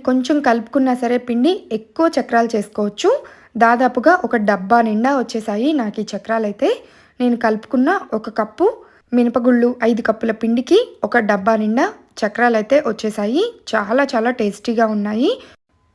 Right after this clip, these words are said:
వీటిని స్కూల్‌కెళ్ళే పిల్లలకైనా, ఆఫీస్‌కెళ్ళే హస్బెండ్స్‌కైనా స్నాక్స్ బాక్స్‌లో పెట్టివ్వటం కోసం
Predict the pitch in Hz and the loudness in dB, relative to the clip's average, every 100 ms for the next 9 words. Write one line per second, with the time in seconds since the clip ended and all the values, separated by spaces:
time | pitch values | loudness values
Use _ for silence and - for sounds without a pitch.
0 | _ 277 262 254 254 - 262 269 277 262 | _ 0 2 4 2 2 0 4 4 4
1 | 254 226 220 233 226 214 214 214 208 262 | 0 0 0 0 0 0 -2 -6 -6 -6
2 | 247 247 247 226 190 233 226 214 214 208 | 0 2 2 0 -4 -2 -2 -2 -2 -2
3 | 208 _ _ - 214 214 - 240 233 233 | -4 _ _ -6 -4 -4 0 2 2 -2
4 | 226 220 208 214 220 214 208 208 | -2 -2 -2 -4 -4 -4 -4 -4